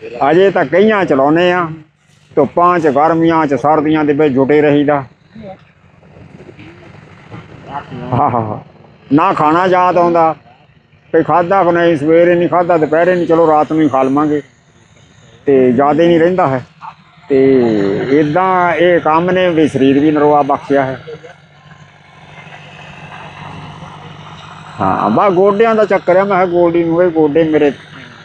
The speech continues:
ਨਹੀਂ ਸਾਥ ਦੇ ਰਹੇ, ਬਾਕੀ ਸਰੀਰ ਤਾਂ ਲੋਹੇ ਵਰਗਾ, ਨਾ ਕੋਈ ਬਿਮਾਰੀ, ਨਾ ਰੋਗ। ਏਦਾਂ ਗੋਡਿਆਂ ਤੋਂ ਕੰਮ ਬਹੁਤ ਲਿਆ।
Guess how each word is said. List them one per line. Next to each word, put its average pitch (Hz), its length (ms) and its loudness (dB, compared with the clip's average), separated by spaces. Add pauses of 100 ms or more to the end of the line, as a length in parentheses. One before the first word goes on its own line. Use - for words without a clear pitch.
(140)
ਨਹੀਂ 131 140 -2
ਸਾਥ 135 260 0
ਦੇ 139 180 2
ਰਹੇ, 156 120 2
ਬਾਕੀ 135 360 -2
ਸਰੀਰ 131 260 0
ਤਾਂ 131 100 0
ਲੋਹੇ 110 260 0
ਵਰਗਾ, 110 260 0
ਨਾ 117 180 0
ਕੋਈ 110 120 -2
ਬਿਮਾਰੀ, 110 540 0
ਨਾ 107 180 -2
ਰੋਗ। 104 340 0 (1800)
ਏਦਾਂ 139 180 2
ਗੋਡਿਆਂ 147 320 2
ਤੋਂ 151 100 0
ਕੰਮ 120 260 0
ਬਹੁਤ 143 220 0
ਲਿਆ। 120 220 -4